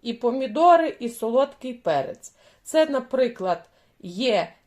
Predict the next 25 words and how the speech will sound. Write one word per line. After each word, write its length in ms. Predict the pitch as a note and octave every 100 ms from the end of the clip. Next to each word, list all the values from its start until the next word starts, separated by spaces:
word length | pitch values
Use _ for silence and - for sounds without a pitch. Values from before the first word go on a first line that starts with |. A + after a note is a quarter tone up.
| _
кетчуп 720 | - G3+ D#3+ - - C#4+ - -
із 420 | C4 C#4+ - -
шматочками 800 | - C4+ C4+ D#4 D4+ - C#4 C#4+
солодкого 600 | - D4 C#4+ C#4+ D#4 C#4+
перцю, 560 | C#4+ C#4+ C#4 - C4+ C4+ _ _
або, 320 | - B3+ E4 F#4+
можливо, 480 | D4+ A#3 D#4+ D4
якась 380 | C4+ B3+ D4 C4+
домашня 600 | G3+ C4+ C4+ B3 B3 A#3+
закрутка. 800 | G#3+ A3+ - E4 G4+ - D4 B3
Ось 240 | C4 D#4+ -
у 100 | B3+
мене 360 | B3+ D4 D4+ C4
баклажани 840 | A3+ B3+ B3+ A#3+ A3+ E4 G4+ F#4+
в 120 | D4+ -
перекручених 1000 | B3+ A#3+ A#3+ E4 F4+ - D4 C#4 - _ _ _ _ -
помідорах 640 | A#3+ A#3 A3 D#4 D#4 D4
з 100 | -
перцем. 580 | - A#3+ F3+ - - C#3 - _ _ _ _ _ _ _ -
До 120 | A#3
речі, 360 | D#4+ D#4+ B3+
є 200 | A3+ B3+
рецепт 440 | A#3 A#3 C4+ B3+ A#3+
на 120 | A3
каналі. 540 | A3 G#3 F3+ D3+ C3+